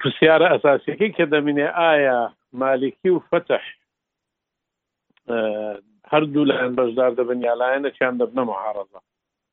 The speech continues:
ئە، لەگەر سەدر دەکەونە ئیتیفاقی کە حکوومەت پێک بێنن یان نا؟ ئە، وە پرسیارە ئەساسیەکەی تریش ئەوەیە، ئایا، ئە،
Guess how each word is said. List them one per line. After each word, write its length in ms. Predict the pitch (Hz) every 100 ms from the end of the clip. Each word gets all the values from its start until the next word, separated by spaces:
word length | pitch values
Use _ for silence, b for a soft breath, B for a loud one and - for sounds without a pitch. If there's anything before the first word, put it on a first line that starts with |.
| _ _ _ _ _ _
ئە، 120 | 127 110 104 104 104 107 113 117 113 117 120
لەگەر 260 | 123 131 143 -
سەدر 280 | 151 147 135 131 120 123 120 113
دەکەونە 480 | 123 113 143 143 156 165
ئیتیفاقی 560 | 147 151 131 147 - 131
کە 140 | 165
حکوومەت 380 | - 135 147 143 -
پێک 160 | 143 131
بێنن 300 | 139 156 175
یان 260 | 143 127 123
نا؟ 160 | 117 113 _ _ _ _ _ _ _ _ _ _
ئە، 80 | 120 113
وە 100 | 123 123
پرسیارە 420 | 123 - 143 139
ئەساسیەکەی 680 | 147 120 135 123 202 - 190
تریش 240 | - 156 139
ئەوەیە، 420 | 151 147 165 175 -
ئایا، 440 | 165 151 143 131 120 110 107 _ _ _
ئە، 100 | 135